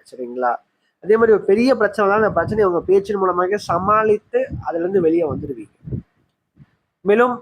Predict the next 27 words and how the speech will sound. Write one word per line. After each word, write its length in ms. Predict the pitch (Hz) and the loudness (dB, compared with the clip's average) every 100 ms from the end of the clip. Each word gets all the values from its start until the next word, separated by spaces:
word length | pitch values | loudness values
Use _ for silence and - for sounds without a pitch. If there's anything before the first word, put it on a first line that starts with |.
| _ - | _ -10
இந்த 120 | 196 214 208 | -2 -2 4
காலகட்டத்தை 580 | 202 214 214 196 202 202 | 4 4 0 -2 0 0
பொறுத்த 180 | 185 180 | 0 0
வரைக்கும் 240 | 175 202 214 - | 0 0 -2 -2
சொந்த 180 | 208 226 | 0 4
தொழில் 180 | 214 202 | 2 4
செய்யறவங்க 260 | 190 202 208 | 0 2 0
அதை 100 | 185 | 0
செய்கின்ற 460 | 220 226 226 - - 185 | -2 -2 -4 -2 -2 0
தொழில்ல 420 | 180 190 180 185 - _ _ _ _ _ - 170 | 2 4 4 2 -2 _ _ _ _ _ -2 0
ஒரு 140 | 170 170 | 2 2
மாற்றத்தை 460 | 185 196 196 202 170 | 0 0 -2 -2 -2
கண்டிப்பாக 460 | 156 160 160 160 160 160 | -2 -2 0 0 0 0
கொடுப்பார் 420 | 151 151 147 151 | -2 0 -2 -2
இந்த 100 | 139 135 139 | -6 -2 -2
ராகு. 280 | 143 156 - _ _ _ - - _ - - - _ _ _ 135 160 | -2 -4 -10 _ _ _ -20 -20 _ -20 -20 -20 _ _ _ -2 0
வரவை 340 | 214 247 247 226 | 4 4 4 4
விட 140 | 226 - - - | 4 0 -4 -2
செலவுகள் 520 | 202 233 226 214 208 | 2 2 4 0 2
சார்ந்த 260 | 190 180 185 170 | 0 2 0 -2
விஷயங்கள் 280 | 190 180 | -4 -2
கண்டிப்பாக 520 | 160 170 - 170 175 156 | -2 -4 -2 -2 0 -2
உண்டு. 200 | 160 233 254 | 0 2 4
ஆனா 120 | 220 214 - | 4 0 -2
சுப 200 | 240 277 - | -2 -2 0
செலவுகள், 400 | 208 202 208 233 - | 2 2 0 -2 -2
சுப 220 | 214 | 2